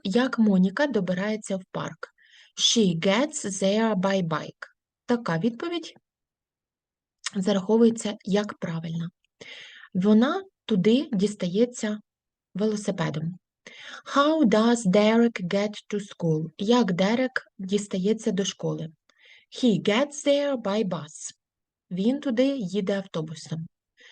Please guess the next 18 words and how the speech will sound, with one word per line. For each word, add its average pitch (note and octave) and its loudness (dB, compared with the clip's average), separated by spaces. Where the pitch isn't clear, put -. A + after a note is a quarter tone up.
How D#4 2
does A#3 4
Joey G3+ 2
get G3+ 0
to G#3+ 0
the F#3+ -4
swimming G3+ -2
pool? D3+ -6
He G3+ 4
gets G#3+ -2
there C4 6
by G3+ -2
train. D3+ -2
Як G#3 0
Джої F#3+ 2
дістається G#3+ -2
до G3 0
басейну? D#3+ -4